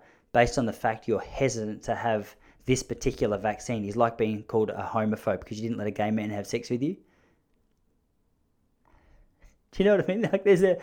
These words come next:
there's gotta be a few steps in between. You can't just be a homophobe. 'Cause I've got plenty of gay friends, but none of them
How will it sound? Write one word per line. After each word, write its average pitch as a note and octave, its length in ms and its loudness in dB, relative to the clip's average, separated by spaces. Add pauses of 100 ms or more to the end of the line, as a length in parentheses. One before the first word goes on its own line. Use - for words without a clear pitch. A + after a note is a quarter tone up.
(180)
there's A3+ 160 10
gotta C4+ 180 10
be G#3+ 160 8
a C#3 60 6
few G#3 280 4
steps E3 360 0
in C3+ 80 -2
between. C#3 340 0
You F3+ 80 -4
can't G3+ 300 2
just E3 160 -6
be D3+ 80 0
a B2 80 4
homophobe. C#3 540 4 (280)
'Cause G3 120 10
I've A#3+ 120 10
got A3+ 160 8
plenty D#3 260 6
of A#2 60 2
gay C#3 220 6
friends, C3 440 0 (460)
but D#3 140 2
none E3 320 8
of D#3+ 160 8
them A2 240 -2